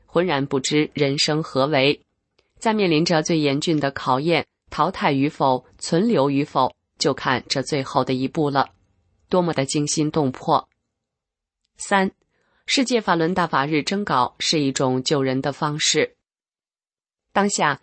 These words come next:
世间纷乱，人心魔变，错综复杂的乱象前，我们如何能把握住机缘，在最后的时刻做好该做的呢？我们有多种多样的救人项目、救人方式，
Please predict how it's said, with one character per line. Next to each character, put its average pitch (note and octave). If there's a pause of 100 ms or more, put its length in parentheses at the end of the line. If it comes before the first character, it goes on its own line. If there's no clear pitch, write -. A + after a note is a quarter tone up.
世 -
间 D#3+
纷 G3
乱， D3
人 C#3+
心 D3+
魔 C3+
变， E3+ (380)
错 G#3+
综 G3+
复 E3+
杂 C3+
的 C3+
乱 C#3+
象 C3+
前， C3+
我 D#3+
们 D3+
如 D3+
何 C3+
能 C3
把 C3
握 C3+
住 C3+
机 E3
缘， C#3 (260)
在 G#3+
最 G3+
后 G3
的 D3
时 C3+
刻 C#3
做 D#3
好 C3
该 D3+
做 D#3
的 C#3
呢？ C3+ (760)
我 E3+
们 F3+
有 D#3+
多 F3+
种 C#3
多 E3
样 D#3
的 C3
救 C#3
人 C3
项 C3+
目、 C#3+
救 C#3
人 C3
方 E3+
式， -